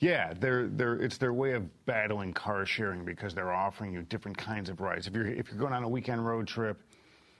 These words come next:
you get the Escalade 'cause you need the space. If it's just, you know, you and the wife taking off on a weekend road trip, you just want a nice car 'cause you don't have the kids and the dog and everything like that, you know, and that sort of thing. Or you're going on a beach trip and you just wanna convert, you can get whatever you want. And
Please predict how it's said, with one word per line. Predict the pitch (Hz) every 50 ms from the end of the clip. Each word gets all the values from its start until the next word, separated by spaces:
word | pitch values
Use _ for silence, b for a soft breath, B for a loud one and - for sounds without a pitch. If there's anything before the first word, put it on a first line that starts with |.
| b b b b -
you | - 127 123
get | 113 113
the | - 113 104
Escalade | 98 95 - - 110 104 95 92 90
'cause | - 107 92 82
you | 90
need | 95 90 87
the | 82 85
space. | - - - - - - - - - -
If | - - - 107
it's | 101 - -
just, | - 117 101 - - - -
you | 110
know, | 101 92
you | 95 110 131
and | 135 127
the | 113 110
wife | 113 120 117 113 -
taking | - - 120 110 - 113
off | 104 104 107 104 104 -
on | 107 101 98
a |
weekend | 95 98 98 95 - 104 95 92
road | 92 98 101 95 92
trip, | - - 101 98 92 90 - B B B B B B B
you | - 98
just | 90 104 - -
want | 113 104 98 90
a |
nice | 92 98 98 98 95 -
car | - - 107 98 95 98 90
'cause | - 92 92
you | 98
don't | 98 95
have | 92 85
the | 95
kids | - - 107 101 90 92
and | 98 95
the | 87
dog | 82 107 95 90 90 90 90
and | 92
everything | 90 87 90 - - 98 90
like | 85 85 -
that, | - 90 85 82 -
you | - - 98
know, | 95 -
and | - 117 - - - - - 90
that | 95 92 87
sort | - 101 98
of | 90 87
thing. | 95 95 92
Or | 92 92
you're | 92 95
going | - 117 113 110
on | 104 98
a | 95
beach | 90 - 123 120 110 - -
trip | - - 113 104 92 -
and | 98
you | 98 98
just | 95 - -
wanna | 104 101 104
convert, | - - 95 92 110 110 107
you | 113
can | 117 110
get | 113 135
whatever | 131 120 127 131 131 123
you | 123 113 113 110
want. | 95 92 87 80 - - - - B B B B B B B B B B B B
And | - 120 113 110 107 101 98 -